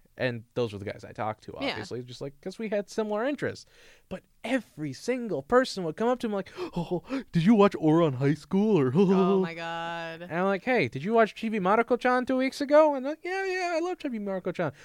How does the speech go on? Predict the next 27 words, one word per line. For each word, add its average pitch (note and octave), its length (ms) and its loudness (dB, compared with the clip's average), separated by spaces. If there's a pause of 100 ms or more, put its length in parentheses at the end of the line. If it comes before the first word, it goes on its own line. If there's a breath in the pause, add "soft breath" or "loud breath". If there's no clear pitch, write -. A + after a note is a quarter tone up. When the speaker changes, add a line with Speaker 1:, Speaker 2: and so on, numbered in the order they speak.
Speaker 1:
'Cause C#4+ 120 2
it's D4+ 120 0
like D4+ 140 8
The D4 100 4
Simpsons. D#3 640 -2 (120)
Speaker 2:
Right. G#3+ 280 -2
Speaker 1:
Like, C4+ 120 0
of C#4+ 60 -2
course E4+ 220 8
everybody C4 300 10
watches A3+ 260 4
Chibi G#3 240 -2
Maruko-chan. C#3+ 560 2 (240 soft breath)
Everybody C#4 360 6
does. D#3+ 420 4
Speaker 2:
Yeah. G3 240 -2 (720 soft breath)
Speaker 1:
And G#3+ 120 -6
it's G3+ 120 -8
just G#3 140 -6
Speaker 2:
Instead A3 160 -2
Speaker 1:
like G#3+ 120 0
Speaker 2:
of, F#3+ 80 -4
like, F#3+ 220 -4
obscure F3+ 460 -6
anime E3 460 -8
number D#3 420 -10
sixty-four. - 560 -14